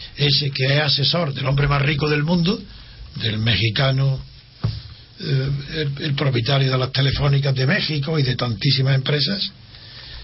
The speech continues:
ese es normal que también sea el que era, que fue lanzado a la política por el dictador Torrijos, el, el, pues también es normal, a mí no me extraña nada,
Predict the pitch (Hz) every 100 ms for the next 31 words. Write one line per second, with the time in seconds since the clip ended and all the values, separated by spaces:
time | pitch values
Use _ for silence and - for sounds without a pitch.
0 | - 147 131 156 185 - - 127 123 156
1 | 151 175 196 147 135 160 180 190 202 247
2 | - - - - - - - - - -
3 | 156 139 147 196 190 - 123 143 185 151
4 | 123 117 156 170 160 139 147 95 - 151
5 | 147 143 139 135 - 139 151 147 170 160
6 | 208 190 320 - - - - - - -
7 | - - - - - 104 117 120 117 -
8 | - - - - - - - - - -
9 | - - - - - - 117 - 101 123
10 | 196 - - - - - 117 123 143 170
11 | 240 294 - - - - - - - 98
12 | 120 120 123 131 131 143 147 160 170